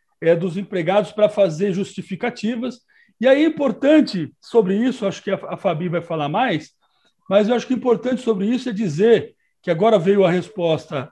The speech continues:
oficial para as entidades e é aquela mesma resposta colocada para os empregados em geral, seja na página oficial, né, interna da intranet, seja, é, nas lives, né?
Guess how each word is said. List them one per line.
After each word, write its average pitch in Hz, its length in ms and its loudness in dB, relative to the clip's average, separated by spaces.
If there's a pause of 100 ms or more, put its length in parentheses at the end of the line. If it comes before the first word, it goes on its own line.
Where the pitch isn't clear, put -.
oficial 196 560 0
para 196 120 -8
as 147 100 -8
entidades 180 580 -2 (420)
e 240 140 0
é 269 160 4
aquela 254 340 0
mesma 247 580 -4
resposta 202 800 0 (340)
colocada 214 640 4
para 220 340 2
os 170 100 -2
empregados 190 520 -2
em 196 120 -4
geral, 175 520 0 (280)
seja 214 400 -2
na 185 200 -2
página 165 640 0 (140)
oficial, 196 640 2
né, 190 260 2
interna 165 760 0
da 151 160 -4
intranet, 165 580 0 (400)
seja, 220 680 4 (300)
é, 180 200 4
nas 190 240 6
lives, 139 520 6
né? 202 200 -6